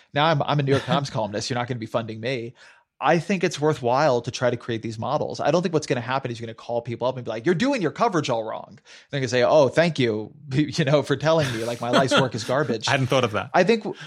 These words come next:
Speaker 1: I think, I don't think path dependence tends to end because you tell people, like, "Snap out of it." I think that what happens is, like, new institutions arise that force everybody else to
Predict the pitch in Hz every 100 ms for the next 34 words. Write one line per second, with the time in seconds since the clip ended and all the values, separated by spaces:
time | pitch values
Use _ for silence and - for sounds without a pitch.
0 | - 165 170 226 190 170 202 220 208 -
1 | 160 156 - 131 135 123 - - 131 120
2 | 113 - 110 117 107 101 117 120 110 120
3 | 107 113 107 - 135 - 123 110 107 98
4 | - - 110 107 107 127 110 - - -
5 | - _ _ _ _ _ - 135 - 170
6 | 147 117 127 131 117 110 131 - 110 104
7 | 117 113 107 110 120 135 123 120 117 110
8 | 113 113 104 76 143 123 71 65 - -
9 | _ _ - 123 - - 123 117 120 117
10 | 110 110 107 - 120 110